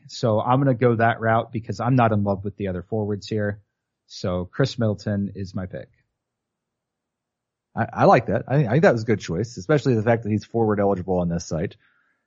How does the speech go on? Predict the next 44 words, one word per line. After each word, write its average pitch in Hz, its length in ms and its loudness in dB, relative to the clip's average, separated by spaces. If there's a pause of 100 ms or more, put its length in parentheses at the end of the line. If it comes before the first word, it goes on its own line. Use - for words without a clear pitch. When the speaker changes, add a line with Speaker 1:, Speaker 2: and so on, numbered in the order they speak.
(200)
Speaker 1:
Yep. - 300 -6
And 139 80 -4
now 139 180 4
as 151 140 -4
far 196 180 0
as 208 80 -4
guards, 143 680 0
um, 104 500 -2 (680)
you 113 120 -2
know, 120 100 6
it's 117 140 0
between 143 320 2
Kemba 156 260 4
Walker, 135 320 4
Bradley 117 280 2
Beal, 127 260 2
and 107 120 0
Ben 107 200 0
Simmons. 139 400 2
I 131 140 2
think 160 220 -2
Ben 120 160 0
Simmons 117 360 0
is 101 100 -6
still 117 440 2
the 104 180 -6
guy 107 320 0
here, 123 180 0
even 110 280 0
though 107 100 2
this 107 180 0
is 107 120 -4
a - 40 -6
pretty 104 220 2
tough 101 240 -2
matchup 101 340 -2
against 101 240 -6
Miami. 110 400 2
So 90 400 -2 (100)
I'm 110 120 -2
gonna 113 100 2
take - 220 -4
Ben 92 160 -2
Simmons. - 440 -10